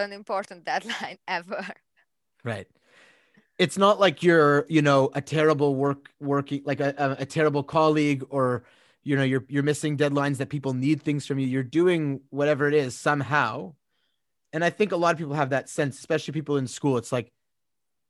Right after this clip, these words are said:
Speaker 2: I could be doing way more than I am, but somehow I'm doing it all. Um, but I'm not really doing it the way that I could be doing it. It could be way better than it is.
Speaker 1: Yeah, because if, if I don't do it in a productive way,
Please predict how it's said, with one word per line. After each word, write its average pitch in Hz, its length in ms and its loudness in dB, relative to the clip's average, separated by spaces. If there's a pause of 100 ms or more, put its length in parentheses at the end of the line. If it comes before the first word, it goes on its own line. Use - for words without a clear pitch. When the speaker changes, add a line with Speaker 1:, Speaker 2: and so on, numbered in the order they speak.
(220)
Speaker 2:
I 190 80 4
could 277 140 0
be 262 80 2
doing 202 260 2
way 180 220 4
more 175 180 4
than 151 140 2
I 147 60 0
am, 143 180 0
but 120 120 -6
somehow 175 300 0
I'm 139 140 0
doing 139 300 0
it 120 100 -2
all. 113 340 -6 (560)
Um, 120 640 0
but 156 100 0
I'm 139 60 2
not 147 160 6
really 143 180 4
doing 131 360 0
it 110 160 -8 (160)
the 123 100 -4
way 120 280 0
that 113 200 -4
I 110 220 -6
could 131 300 -2
be 113 140 -6
doing 101 300 -12
it. 95 80 -16
It 104 120 -18
could 131 140 -4
be 117 100 -4
way 120 200 -2
better 113 260 -4
than 104 280 -12
it - 140 -16
is. 107 380 -14 (420)
Speaker 1:
Yeah, 311 200 2
because 311 340 -8 (340)
if, - 260 -14 (1700)
if - 140 -4
I 254 120 8
don't 262 300 -4
do 330 400 -10
it 262 200 -12
in 247 80 -6
a 233 40 -2
productive 226 640 -2
way, 202 300 -2